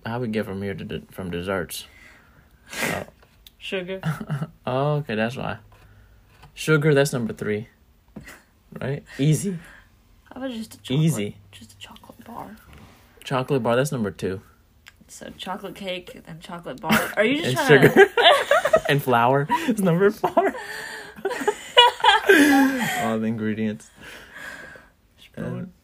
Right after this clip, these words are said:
Speaker 1: Uh, <laughs> you did not say that.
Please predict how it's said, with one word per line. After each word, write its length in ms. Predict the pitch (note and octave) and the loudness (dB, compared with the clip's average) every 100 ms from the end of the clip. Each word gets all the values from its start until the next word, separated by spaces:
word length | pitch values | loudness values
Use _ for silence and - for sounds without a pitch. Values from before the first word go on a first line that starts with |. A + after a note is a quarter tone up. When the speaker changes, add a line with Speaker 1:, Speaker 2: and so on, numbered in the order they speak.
| - | 2
Speaker 1:
Uh, 960 | G3+ - C4+ D4 - C#5 A4+ - - F4 - - - _ _ - _ - | 6 8 8 8 6 4 4 0 -2 -4 -6 -18 -20 _ _ -20 _ -4
<laughs> 340 | A3+ G3+ A3 G#3+ E3 D#3+ | 0 0 0 -4 -4 -2
you 140 | F3 D#3 | 2 4
did 140 | B2+ | 6
not 340 | A#2+ A2+ F#2 - | 6 4 2 0
say 200 | E2+ D#2+ | -4 -4
that. 320 | - E2 | -6 -10